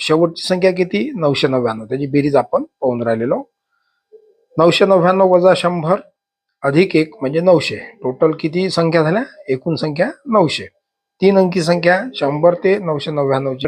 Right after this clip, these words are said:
फिफ्टी. चार अंकी संख्या, फोर डिजिट नंबर सोडवा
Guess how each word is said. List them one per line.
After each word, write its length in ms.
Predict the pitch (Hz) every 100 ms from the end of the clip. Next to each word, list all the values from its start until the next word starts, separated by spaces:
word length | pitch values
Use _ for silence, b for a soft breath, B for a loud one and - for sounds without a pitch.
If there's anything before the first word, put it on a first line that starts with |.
| 165
फिफ्टी. 300 | - 165 - 110 - _ _ _ _ _ _ _ _ _ 784 784 _ _ 784 _ _ 784 784 _ _ _ _ 784 _ _ 196 _ 101 _ _ _ _ _ _ _ _ _ _
चार 200 | 170 185
अंकी 260 | 180 160 202
संख्या, 320 | 170 135 110 - _ _
फोर 180 | 170 175
डिजिट 380 | 165 156 180 196
नंबर 420 | 165 127 101 - - _ -
सोडवा 400 | - 196 175 127